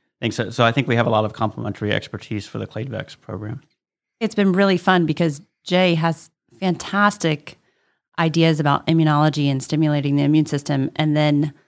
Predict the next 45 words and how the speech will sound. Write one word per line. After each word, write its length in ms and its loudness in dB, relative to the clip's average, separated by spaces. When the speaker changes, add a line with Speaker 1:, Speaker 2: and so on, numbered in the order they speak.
Speaker 2:
on 140 2
my 220 4
side, 340 2
I 60 2
have 260 0
kind 200 0
of 240 -2
the 360 0
ho-hum, 680 2
very 320 4
kind 220 0
of 320 -2
methodical, 800 2
how 160 2
you 180 2
get 220 -4
to 100 -4
a 120 0
vaccine, 640 0
maybe 240 -2
the 100 -2
types 320 -4
of 80 -4
things 220 2
that 100 -2
you 140 0
need 280 4
to 120 0
move 240 2
it 160 -6
forward. 500 -2
And 400 4
the 140 -2
combination's 640 2
been 180 0
great 340 -2
for, 240 -2
I 100 0
think, 500 -2
Cladevax 580 -2
and 80 -2
also 240 -4
for 180 -8
our 220 -4
collaboration. 680 -8